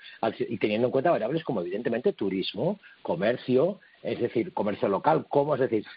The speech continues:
no puede decir, "No, no, pues a partir de ahora cambio, peatonalizo, no hago", porque luego está el tema de los repartos, la logística, si nos levantamos por la mañana y todos queremos tener tomate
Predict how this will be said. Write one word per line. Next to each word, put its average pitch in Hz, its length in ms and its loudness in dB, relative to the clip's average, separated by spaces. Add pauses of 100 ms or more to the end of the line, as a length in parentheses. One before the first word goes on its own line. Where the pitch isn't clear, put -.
no 165 100 2
puede 147 140 4
decir, 143 140 4
"No, 208 60 6
no, 196 140 4
pues 139 140 -6
a 135 60 2
partir 147 280 2
de 185 60 4
ahora 196 260 2
cambio, 180 480 0
peatonalizo, 147 960 0
no 156 100 2
hago", 156 240 0
porque 113 340 -4 (360)
luego 104 160 -8
está - 140 -4
el 135 60 -6
tema 151 160 -2
de 151 80 2
los 104 200 0
repartos, 143 520 2
la 135 120 2
logística, 131 480 -2
si 117 100 -6
nos 101 180 -2
levantamos 92 440 -6
por 117 160 -2
la 113 100 2
mañana 127 400 0
y - 80 -4
todos 98 240 -2
queremos 160 300 0
tener 123 240 -2
tomate 131 720 2